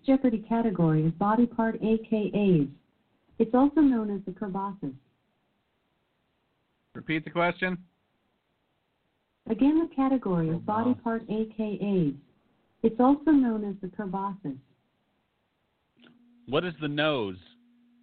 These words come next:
Speaker 1: Yes.
Speaker 2: Whoa,
Speaker 1: The next
Speaker 2: nice.
Speaker 1: Jeopardy category
Speaker 2: What?
Speaker 1: is silent C. The response has a silent letter C. The flag of Turkey features this shape.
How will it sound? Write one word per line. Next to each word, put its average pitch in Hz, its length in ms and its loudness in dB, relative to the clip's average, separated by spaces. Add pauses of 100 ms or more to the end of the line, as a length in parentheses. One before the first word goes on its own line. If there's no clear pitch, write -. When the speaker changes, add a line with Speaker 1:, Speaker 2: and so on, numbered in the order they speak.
(1400)
Speaker 1:
Yes. 233 280 2 (180)
Speaker 2:
Whoa, 302 220 0 (240)
Speaker 1:
The 180 360 0
next 330 580 -8
Speaker 2:
nice. 220 240 -4 (200)
Speaker 1:
Jeopardy 233 460 -14
category 294 220 -10
Speaker 2:
What? 427 200 -2 (220)
Speaker 1:
is 285 60 -4 (100)
silent 226 340 -14 (140)
C. 202 220 -14 (600)
The 214 100 -16
response 262 580 -8
has 240 120 -8
a 190 160 -12
silent 208 360 -6
letter 208 240 -8 (160)
C. 190 240 -2 (600)
The 208 180 -2
flag 262 260 4
of 294 80 6 (100)
Turkey 254 400 2
features 214 400 2
this 175 140 0 (140)
shape. 180 280 -2